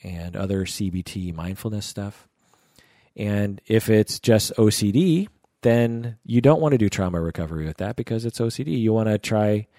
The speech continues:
cognitive behavioral therapy and maybe medication.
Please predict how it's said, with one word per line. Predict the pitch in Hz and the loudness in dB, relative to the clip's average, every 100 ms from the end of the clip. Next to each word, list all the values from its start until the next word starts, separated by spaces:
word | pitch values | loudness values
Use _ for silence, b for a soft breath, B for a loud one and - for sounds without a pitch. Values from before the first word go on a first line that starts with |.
| b | b
cognitive | - 101 101 113 110 | -4 -2 0 0 2
behavioral | 113 131 135 90 | 0 0 -2 -4
therapy | 87 78 76 82 76 - b b b b | -6 -6 -8 -12 -14 -16 b b b b
and | 95 92 | -8 -4
maybe | 95 98 101 | -2 -2 -4
medication. | 101 101 - 131 135 - | -2 -4 -4 -10 -10 -16